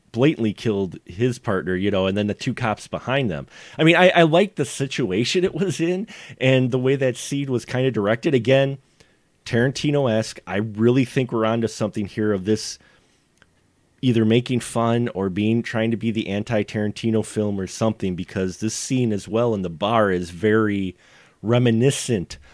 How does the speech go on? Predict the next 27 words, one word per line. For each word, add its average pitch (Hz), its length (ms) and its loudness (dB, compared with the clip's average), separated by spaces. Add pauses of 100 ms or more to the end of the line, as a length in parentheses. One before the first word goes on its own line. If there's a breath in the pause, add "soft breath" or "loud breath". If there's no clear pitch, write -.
(420 soft breath)
of 104 340 0
a, 98 180 -4
a 107 140 -2
Tarantino 120 800 -2
execution, 98 640 -6
only 95 220 -2
he, - 400 -6
he's 95 300 -8 (100)
written 113 240 0
it 87 160 -8
better, 92 400 -2 (280 loud breath)
where 123 120 4
you 127 100 4
have 127 180 4
all 123 140 4
these 120 200 0
characters 123 460 -2
we 107 80 -2
followed 107 440 0
all 101 200 0
along 104 320 0
suddenly 107 380 -4
all 101 220 -2
in 98 80 -2
the 92 60 -4
same 95 320 -6
place. 78 600 -6